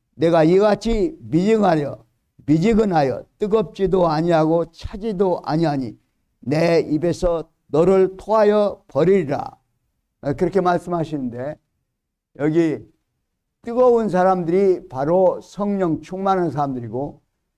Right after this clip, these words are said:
에, 미지근한 사람은 성령 충만하지 못한 교인들을 가리키고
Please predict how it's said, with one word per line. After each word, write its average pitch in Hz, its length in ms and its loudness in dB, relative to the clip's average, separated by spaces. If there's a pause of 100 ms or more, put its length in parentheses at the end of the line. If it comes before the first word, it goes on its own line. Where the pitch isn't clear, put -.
(440)
에, - 280 -12 (760)
미지근한 180 680 0
사람은 151 680 -4 (680)
성령 185 640 -6
충만하지 160 680 0
못한 147 760 -2 (800)
교인들을 156 880 0
가리키고 143 880 -6